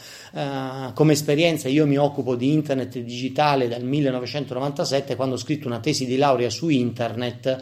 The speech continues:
ehm, quando appunto mi sono laureato, eh, in, eh, in economia. Eh, e poi dal duemila lavoro, oh, a Milano sempre in ambito,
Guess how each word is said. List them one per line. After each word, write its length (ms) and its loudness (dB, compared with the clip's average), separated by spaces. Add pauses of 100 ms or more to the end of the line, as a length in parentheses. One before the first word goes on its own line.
(340)
ehm, 760 -2
quando 200 2
appunto 260 0
mi 80 -2
sono 220 -2
laureato, 960 0
eh, 160 -10
in, 300 0
eh, 760 -8
in 180 4
economia. 720 0 (320)
Eh, 100 -8 (140)
e 80 0
poi 180 6
dal 180 8
duemila 480 4
lavoro, 460 4
oh, 880 -2
a 60 -4
Milano 580 2
sempre 600 0
in 260 -2
ambito, 720 -2